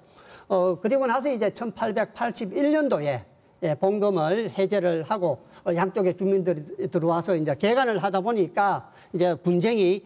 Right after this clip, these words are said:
일어나기, 이, 시작을 했습니다. 그래서 이제 저, 저희들은 백두산 정제비를 기준으로 해서 영토 국경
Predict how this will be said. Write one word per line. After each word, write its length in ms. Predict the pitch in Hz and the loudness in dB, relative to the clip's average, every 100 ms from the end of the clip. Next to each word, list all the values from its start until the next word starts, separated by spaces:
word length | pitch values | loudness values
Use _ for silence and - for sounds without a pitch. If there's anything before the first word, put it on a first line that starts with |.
| - | -4
일어나기, 500 | 180 180 190 175 160 | -2 0 0 0 -4
이, 340 | 175 160 151 | -4 -4 -4
시작을 480 | - 196 190 165 143 - - | -4 0 0 0 -6 -8 -6
했습니다. 460 | 202 247 175 135 120 - - | -2 0 0 -2 -10 -18 -6
그래서 320 | - 214 247 277 | 0 2 2 2
이제 180 | 226 208 190 180 | 2 2 2 0
저, 180 | 202 | -2
저희들은 460 | 175 240 196 190 175 | 0 -2 0 0 0
백두산 400 | 170 226 202 170 | -4 -2 -2 0
정제비를 600 | 214 247 220 175 160 151 | 0 0 0 0 0 -2
기준으로 440 | 185 170 196 202 | -2 0 0 -2
해서 340 | 160 170 185 185 | -2 -2 -2 -2
영토 340 | 254 240 170 | -2 -2 -4
국경 520 | - 240 - 233 143 | -2 -2 0 0 -2